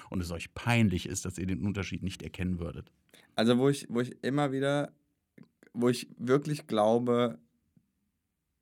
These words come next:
Speaker 2: nicht das ganze Geld zu schmecken, das wär gelogen, aber ein Unterschied ist bei Sekt und Shampoos.
Speaker 1: Ja.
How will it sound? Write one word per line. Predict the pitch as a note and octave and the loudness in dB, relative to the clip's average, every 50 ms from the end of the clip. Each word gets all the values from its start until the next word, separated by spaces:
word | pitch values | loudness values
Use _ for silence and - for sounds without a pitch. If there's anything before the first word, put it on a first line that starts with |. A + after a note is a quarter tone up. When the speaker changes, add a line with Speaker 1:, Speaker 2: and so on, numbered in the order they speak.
| _ _ _ _ _ _ _ _ - | _ _ _ _ _ _ _ _ 2
Speaker 2:
nicht | A2+ C3+ D3 D#3 - | 4 4 4 4 4
das | A#2 G#2 - - - | 2 2 0 0 6
ganze | - A2 C3+ E3+ F3+ - - D#3+ | 8 10 10 10 8 4 0 0
Geld | D#3 D#3 C#3+ C#3+ D#3 F3 E3+ - | 2 2 2 2 2 2 -2 -4
zu | - - | -6 -6
schmecken, | D#3+ D3 - - D#3 D#3+ E3 E3 D#3+ E3 E3+ F3+ G#3 - _ _ _ _ _ | -6 -6 -4 -4 -4 -4 -4 -4 -4 -4 -4 -4 -6 -10 _ _ _ _ _
das | - A2+ A2+ - | -8 -8 -4 -2
wär | A2+ A2 G#2+ | -2 -2 0
gelogen, | G#2+ F#2+ F#2+ G#2 A#2+ D3 D3+ D3 D3+ E3 E3+ E3+ - - - _ _ _ _ _ | 0 0 2 2 2 2 2 2 2 2 2 0 -2 -6 -18 _ _ _ _ _
aber | - G2+ G2+ G#2 G#2 G2+ G2+ - | -2 0 2 4 4 4 2 2
ein | - G2 | -2 -6
Unterschied | - - A2+ A#2+ C3 C#3 B2+ - - B2+ A#2+ A#2 | -4 -2 -2 0 0 0 -2 -2 -2 -2 -2 -2
ist | - - - A2 - - _ _ _ _ | -2 -4 -4 -4 -6 -10 _ _ _ _
bei | - G2 F#2+ F#2+ F#2+ - - - _ _ _ _ _ _ _ _ _ | 2 4 4 4 4 2 -2 -6 _ _ _ _ _ _ _ _ _
Sekt | - - - - - - - - - - - - G#2+ - - - | -16 -14 -14 -14 -14 -14 -14 -14 -14 -6 -2 -2 -2 -2 -4 -6
und | G#2 G2 F#2+ | -8 -8 -6
Shampoos. | - G2 F2 F2 E2+ - F2 E2 - - _ _ _ _ _ _ _ _ _ _ - | -6 -4 -4 -4 -6 -8 -12 -14 -16 -18 _ _ _ _ _ _ _ _ _ _ 2
Speaker 1:
Ja. | E3+ D3 - - | 2 2 2 0